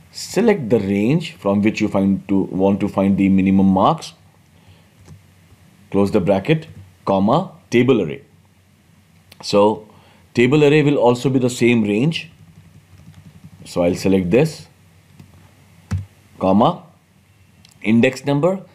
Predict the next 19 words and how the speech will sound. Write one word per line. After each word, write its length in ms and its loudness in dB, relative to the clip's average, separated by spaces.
Since 580 -2
the 200 -6
lookup 520 2
range 500 0
and 220 2
the 200 0
table 340 2
array 300 -2
is 140 -4
the 100 -6
same, 640 -2
so 140 -8
column 340 0
number 200 0
would 220 0
be 320 0
one, 500 -2
comma, 400 -6
zero, 520 -4